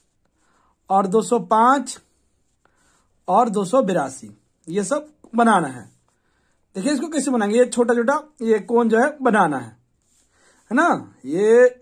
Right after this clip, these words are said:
एक, दो, तीन, चार, पाँच, छः, सात, आठ, आठ कोण बनाना है। देखिए, इसको कै-, कैसे बनाएंगे हम लोग। सर्वप्रथम देखिए, आप लोग बनाने के लिए क्या कीजिएगा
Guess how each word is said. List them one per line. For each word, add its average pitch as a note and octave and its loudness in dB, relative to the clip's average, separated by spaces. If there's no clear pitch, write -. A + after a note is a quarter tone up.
एक, A3 4
दो, G#3+ 2
तीन, G3+ -4
चार, F#3+ 2
पाँच, F3+ -2
छः, F3 -6
सात, F#3 0
आठ, F3+ -2
आठ A3 0
कोण G#3 -4
बनाना B2+ -8
है। A2 -18
देखिए, C#4+ -2
इसको D#4+ -6
कै-, C4 2
कैसे A3+ -2
बनाएंगे F#3 -4
हम E3+ -4
लोग। F3+ -8
सर्वप्रथम E4+ -8
देखिए, A3+ -6
आप G3 -4
लोग B3+ 4
बनाने C4 6
के C#4+ -4
लिए D#4 -2
क्या C4+ 0
कीजिएगा F3+ -2